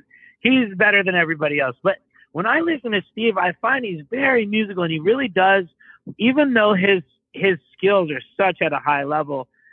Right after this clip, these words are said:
he does things that really do serve the song and serve the moment. And I feel like he's really expressing himself. So that's why I skipped the subject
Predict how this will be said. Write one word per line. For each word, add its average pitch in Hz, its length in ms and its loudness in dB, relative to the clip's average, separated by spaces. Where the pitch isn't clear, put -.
he 302 200 2
does 269 240 0
things 226 240 -4
that 202 120 -2
really 196 240 2
do 208 180 -2
serve 190 280 2
the 175 200 -2
song 190 320 0
and 143 160 -8
serve 180 200 0
the 160 100 -2
moment. 165 420 0
And 175 120 2
I 180 100 2
feel 233 200 0
like 247 200 0
he's 214 220 -2
really 185 340 2
expressing 180 460 -4
himself. 143 380 -4
So 170 80 -2
that's 220 180 0
why 220 260 2
I 170 80 0
skipped 196 320 -6
the - 140 -10
subject 175 360 -4